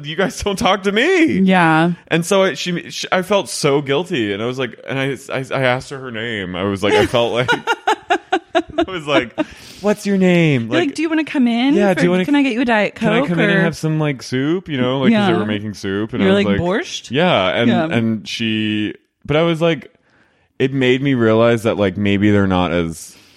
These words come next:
Speaker 1: cold as they appear.
Speaker 2: They're not. They're
Speaker 1: And they
Speaker 2: just
Speaker 1: want
Speaker 2: like, it's a
Speaker 1: community.
Speaker 2: Russian thing.
Speaker 1: Yeah.
Speaker 2: They want community, but they also
Speaker 1: I have to, I have to earn it.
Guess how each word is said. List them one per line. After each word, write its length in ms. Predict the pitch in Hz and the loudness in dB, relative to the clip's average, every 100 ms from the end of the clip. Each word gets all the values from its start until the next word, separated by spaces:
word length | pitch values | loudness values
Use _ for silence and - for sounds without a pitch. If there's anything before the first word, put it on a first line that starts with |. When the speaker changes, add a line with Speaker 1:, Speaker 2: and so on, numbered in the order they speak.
| _ _ _ | _ _ _
Speaker 1:
cold 320 | - 92 87 | -8 -6 -4
as 160 | 85 71 | -6 -8
they 180 | 80 76 | -8 -8
appear. 280 | 69 101 80 | -10 -10 -2
Speaker 2:
They're 160 | 214 | -2
not. 360 | 220 196 156 135 | 0 0 0 -4
They're 160 | 185 190 | -2 0
Speaker 1:
And 80 | 202 | 2
they 60 | 202 | 0
Speaker 2:
just 80 | 202 | 2
Speaker 1:
want 120 | 220 196 | -2 -2
Speaker 2:
like, 20 | |
it's 220 | - 233 233 | -6 -4 -2
a 40 | |
Speaker 1:
community. 100 | 196 | 0
Speaker 2:
Russian 440 | 190 226 - 135 | -2 -2 -4 -4
thing. 340 | 156 175 76 92 | -4 -8 -8 -4
Speaker 1:
Yeah. 320 | 110 85 82 98 _ | -2 -2 -6 -14 _
Speaker 2:
They 180 | 190 208 | 2 2
want 220 | 240 247 | 2 -2
community, 540 | - 233 196 202 214 208 | 0 2 2 0 0 0
but 180 | 190 | -2
they 200 | 185 180 | 0 -2
also 540 | - 160 160 202 180 175 | 0 -4 -2 0 2 2
Speaker 1:
I 100 | 123 | 2
have 180 | 123 147 | 0 -2
to, 200 | 120 98 | -6 -4
I 80 | 107 | -4
have 140 | 120 123 | -4 -4
to 120 | 110 | -12
earn 260 | 82 90 | -10 -10
it. 220 | 80 60 | -12 -14